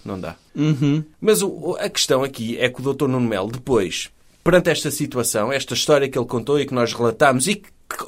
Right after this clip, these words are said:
Speaker 1: obviamente que é verdade, não é? Porque,
Speaker 2: Sim,
Speaker 1: porque
Speaker 2: porque o doutor Nuno Melo não ia fazer um tweet de uma coisa
Speaker 1: Sim.
Speaker 2: que não era verdade.
Speaker 1: E, e mesmo que não seja verdade, a partir do momento em que ele diz,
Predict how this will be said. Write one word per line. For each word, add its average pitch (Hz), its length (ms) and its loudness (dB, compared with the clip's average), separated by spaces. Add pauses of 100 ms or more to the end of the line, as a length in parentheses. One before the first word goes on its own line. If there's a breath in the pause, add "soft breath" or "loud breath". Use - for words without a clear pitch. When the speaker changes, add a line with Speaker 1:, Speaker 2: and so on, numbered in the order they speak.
Speaker 1:
obviamente 160 720 6
que 147 80 4
é 131 60 6
verdade, 113 520 0 (160)
não 110 140 -8
é? 120 100 -2
Porque, - 400 -16 (400)
Speaker 2:
Sim, - 200 2
Speaker 1:
porque 214 140 6
Speaker 2:
porque 160 140 4
o 151 40 6
doutor 160 260 6
Nuno 165 180 6
Melo 185 240 8
não 190 320 8
ia 170 220 4
fazer 165 380 2
um 165 100 4
tweet 180 320 -2
de 196 60 -4
uma 190 140 -2
coisa 190 240 2
Speaker 1:
Sim. - 60 0
Speaker 2:
que 190 60 -4
não 185 60 2
era 202 140 4
verdade. 170 400 4
Speaker 1:
E, 214 240 -2
e 240 40 6
mesmo 254 280 4
que 190 80 -8
não 190 100 2
seja 160 300 4
verdade, 135 360 4
a - 20 2
partir 196 300 -2
do 170 60 -2
momento 139 220 2
em 135 80 -4
que 143 80 -2
ele 131 140 4
diz, 120 420 -4